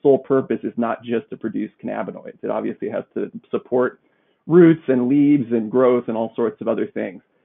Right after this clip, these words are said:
So the advantage of the yeast cell in biotech is that, um, you know, we can, we can re-engineer the yeast cell pretty radically. It's a single cell organism. It, uh, really just exists to produce more yeast. And so we can redirect that energy,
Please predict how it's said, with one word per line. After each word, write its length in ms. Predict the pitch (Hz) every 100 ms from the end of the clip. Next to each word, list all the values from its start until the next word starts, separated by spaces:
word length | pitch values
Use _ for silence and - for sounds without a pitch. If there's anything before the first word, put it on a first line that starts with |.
| _ -
So 60 | 143
the 100 | 131
advantage 300 | 151 233 151
of 60 |
the 60 | 117
yeast 220 | 120 175 -
cell 200 | 123 107
in 80 |
biotech 540 | 113 131 139 - 107 104
is 160 | 117 110
that, 240 | 113 107 - _ _ _ _ -
um, 380 | 113 110 113 - _ _ 135
you 80 |
know, 100 | 131
we 160 | 120 175
can, 320 | 180 165 117 123
we 120 | 151
can 180 | 147 123
re-engineer 520 | 135 135 131 120 110
the 100 | 107
yeast 200 | 113 120
cell 160 | 123 107
pretty 280 | - 123 101
radically. 480 | 104 113 127 156
It's 120 | 135 -
a 60 | -
single 260 | 139 127 120
cell 160 | 127 113
organism. 720 | 107 120 120 120 123 135 143 -
It, 240 | 107 107 _ -
uh, 240 | 107 104
really 300 | 104 143 151
just 240 | 117 120 123
exists 400 | 107 113 123 _
to 80 | -
produce 280 | 127 113 123 -
more 180 | 117
yeast. 360 | 110 117 98 - _ _ _ _ _ -
And 180 | 120 -
so 100 | 127
we 120 | 131
can 180 | 151 127
redirect 560 | 139 147 127 123 127 123
that 160 | 120
energy, 640 | 120 127 117 101 104 104